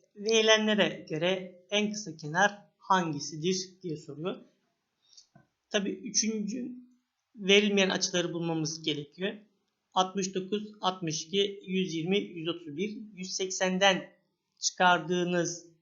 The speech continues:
zaman burası kırk dokuz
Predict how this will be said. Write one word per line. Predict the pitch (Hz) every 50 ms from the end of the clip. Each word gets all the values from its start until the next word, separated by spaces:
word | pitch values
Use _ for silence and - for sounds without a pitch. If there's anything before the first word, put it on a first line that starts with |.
| _ _ _ _
zaman | - 156 147 156 151 147 156 170 196 285 311 - - - _ _ _ _ _ _ _ _ -
burası | 247 196 175 165 170 185 180 170 143 - - - 190 202 208 220 214 214 - - - - - - _ _ _ _ _ _
kırk | - 190 185 - - -
dokuz | 185 180 180 - - - 202 196 190 185 - - -